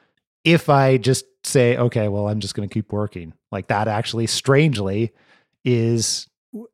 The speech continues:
working against everything that we <laughs> stand for, which is so funny. Like, I would not have guessed that if you had asked me ten years ago.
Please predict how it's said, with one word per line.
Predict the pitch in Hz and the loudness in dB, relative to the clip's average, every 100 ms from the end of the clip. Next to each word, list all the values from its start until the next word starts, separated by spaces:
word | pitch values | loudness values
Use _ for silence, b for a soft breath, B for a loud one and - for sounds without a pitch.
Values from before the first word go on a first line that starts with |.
| - | -10
working | 135 123 139 135 | 2 2 2 0
against | 120 104 165 156 - | -2 -2 -4 -8 -10
everything | 117 101 95 92 | -8 -6 -8 -10
that | 87 | -10
we | - | -8
<laughs> | |
stand | - 151 123 | -2 0 0
for, | - 107 87 b b b b _ | -2 -4 -6 b b b b _
which | 120 | -2
is | 135 117 - | -2 -4 -8
so | - 147 | 0 2
funny. | 131 131 123 82 _ - | 2 2 0 -4 _ -8
Like, | 107 | -4
I | |
would | 113 110 | -2 -2
not | 117 | -4
have | 104 | -6
guessed | 101 101 - | -6 -8 -8
that | 92 | -12
if | 90 | -10
you | 104 | -10
had | 95 | -10
asked | 90 - | -10 -14
me | 85 | -16
ten | - 82 | -14 -14
years | 78 76 | -14 -14
ago. | - 87 | -18 -20